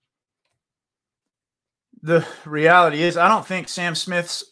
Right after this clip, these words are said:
song would suffice as a, quote, "good prayer" for many self-righteous and fundamentalist Christians. But I do think that it would make God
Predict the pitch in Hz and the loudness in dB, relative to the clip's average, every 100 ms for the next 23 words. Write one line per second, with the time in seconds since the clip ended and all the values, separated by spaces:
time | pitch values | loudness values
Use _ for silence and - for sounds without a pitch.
0 | - - 190 185 139 131 160 - 175 165 | -8 -4 -2 0 -2 -6 -8 0 2 2
1 | 147 127 123 - 170 160 - 120 170 185 | 0 -14 -12 -2 0 0 -4 -8 0 2
2 | 196 190 - 202 185 156 123 - 127 151 | 2 -2 -2 2 4 4 0 -6 -10 -8
3 | 131 - 165 - - 139 139 147 - 123 | -8 -4 -4 -4 0 0 0 -8 -16 -16
4 | 120 147 139 131 123 101 - - 110 - | -14 -12 -10 -10 -10 -12 -16 -18 -16 -18
5 | 123 117 _ _ _ _ _ _ _ _ | -20 -20 _ _ _ _ _ _ _ _
6 | _ _ _ _ _ _ _ _ - 143 | _ _ _ _ _ _ _ _ -6 0
7 | 170 175 196 185 156 - 143 139 131 135 | 0 0 -2 -4 -6 -8 -12 -10 -10 -6
8 | 156 160 - _ 139 147 156 151 147 | -4 -4 -10 _ 0 2 4 2 -2